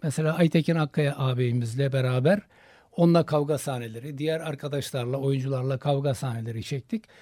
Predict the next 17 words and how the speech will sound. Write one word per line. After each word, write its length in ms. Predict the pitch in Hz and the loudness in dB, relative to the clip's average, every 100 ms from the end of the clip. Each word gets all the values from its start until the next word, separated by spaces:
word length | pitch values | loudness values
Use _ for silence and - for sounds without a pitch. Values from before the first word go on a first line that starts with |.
| - - _ | -20 -20 _
Ve 120 | 190 | 2
ben 140 | 208 214 | 4 4
o 140 | 214 | 2
filmde 520 | 202 180 180 180 214 226 _ - - _ | 0 4 4 4 0 -4 _ -20 -20 _
çok 260 | - 226 170 | -8 -2 2
başarılı 560 | 190 - 190 214 226 | 2 4 4 4 2
bir 200 | 196 196 _ | 0 -2 _
oyun 220 | 165 196 | 2 4
sergiledim. 680 | 185 151 131 123 120 120 226 - _ _ _ _ _ _ _ _ | 2 0 -2 -2 -4 -4 -8 -8 _ _ _ _ _ _ _ _
Ve 160 | 185 220 - _ _ _ _ _ _ _ | -6 -6 -10 _ _ _ _ _ _ _
film 420 | - 247 208 233 | 0 4 6 6
bitti. 420 | 185 - 175 190 - _ _ _ - | 4 2 2 2 -4 _ _ _ -8
Bana, 260 | 170 190 190 175 | -2 0 -2 0
e, 60 | 180 165 165 165 165 - _ _ | 2 4 2 0 -4 -8 _ _
çok 220 | - 185 | -6 -4
teşekkür 380 | - - 170 - | -4 -4 -4 -2
etti 400 | 139 - 156 180 | -2 -2 -6 -6